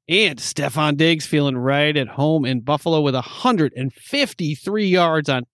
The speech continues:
eight receptions and a touchdown. John Brown actually caught the ball in this game, four receptions for eighty-two yards and a touchdown. Gabe Davis and Reggie Gilliam with touchdowns as well.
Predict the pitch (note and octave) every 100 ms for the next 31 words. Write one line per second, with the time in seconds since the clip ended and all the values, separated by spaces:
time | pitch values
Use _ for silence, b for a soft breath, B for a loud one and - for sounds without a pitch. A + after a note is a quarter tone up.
0 | - A3 F3+ _ b b D3 C#3+ E3+ -
1 | D3+ C#3+ B2 D3+ C#3 D#3 C#3+ C3 _ _
2 | _ - F3+ F3 D#3 E3 E3 C#3+ - C3+
3 | - - D3+ F#3+ F3 E3+ D#3+ - b b
4 | D#3+ E3 D3+ E3 D#3+ D#3 B B - G#3+
5 | F3+ E3 F3+ D#3 D3+ D3+ D3+ F#3 F3+ E3+
6 | D#3+ D3+ C#3+ C#3 E3+ - E3 D3 C#3 B
7 | B - F#3 F#3 E3+ - B2+ D#3+ G3+ G3
8 | F#3 C#3 C#3+ C3+ D#3+ F3 C#3+ A#2+ F#3+ G3
9 | F#3+ F3+ E3+ F3 D#3+ E3 D3+ B2+ C#3+ D3
10 | C#3+